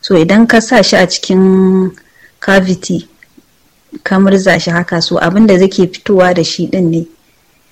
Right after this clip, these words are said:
yake ɗan, yake ɗan shige da tsutsa, amma kuma gaskiya ba tsutsan ba ne. Mutane dai suna kiran shi haka, wai tsutsa, amma ba tsutsan ba ne. Abin da ke cikin haƙorin ne da ake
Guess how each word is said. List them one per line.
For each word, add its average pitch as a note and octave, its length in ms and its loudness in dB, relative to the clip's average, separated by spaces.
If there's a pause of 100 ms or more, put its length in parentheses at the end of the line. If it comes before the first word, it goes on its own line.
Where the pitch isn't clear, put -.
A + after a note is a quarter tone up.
(300)
yake F#3 340 -2
ɗan, F3+ 540 2 (240)
yake F#3+ 280 -2
ɗan E3+ 160 0
shige F3+ 340 0
da E3+ 100 4
tsutsa, E3 360 -4
amma E3+ 220 0
kuma F#3+ 200 -2
gaskiya F#3+ 380 -2
ba E3+ 140 0
tsutsan E3+ 500 -2
ba E3 140 0
ne. D#3 260 0 (1080)
Mutane F3+ 420 0
dai G3 140 0
suna G3 280 0
kiran F3 280 -4
shi F3 100 -8
haka, F3+ 380 -4 (720)
wai E3+ 140 0
tsutsa, F3+ 460 -4
amma F3+ 200 2
ba E3+ 240 0
tsutsan F3 540 -4
ba E3+ 120 0
ne. E3 160 2
Abin G3+ 360 0
da F3 340 2
ke D#3 680 -2 (100)
cikin F3+ 320 -2
haƙorin F3+ 480 0
ne E3 180 4
da D3 120 -2
ake D#3+ 420 -4